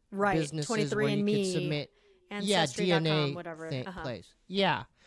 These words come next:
Speaker 2: So we were in Hawaii, and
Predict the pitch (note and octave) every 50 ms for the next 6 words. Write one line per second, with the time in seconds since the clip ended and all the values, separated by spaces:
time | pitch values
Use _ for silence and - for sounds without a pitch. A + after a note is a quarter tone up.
0 | - - - _ _ _ _ - - - F#3+ F3 F#3 G3+ G3+ G3 F3+ D#3 - G3
1 | F3 E3 F#3 A3 B3 A#3 F#3+ C#3+ C3+ C3 C3 D3+ D#3 - - _ _ _ - _
2 | _ _ _ _ _ _ _ _ _ _ - D#3 D#3 D3+ D3+ D3 C#3+ C#3+ C#3+ C3+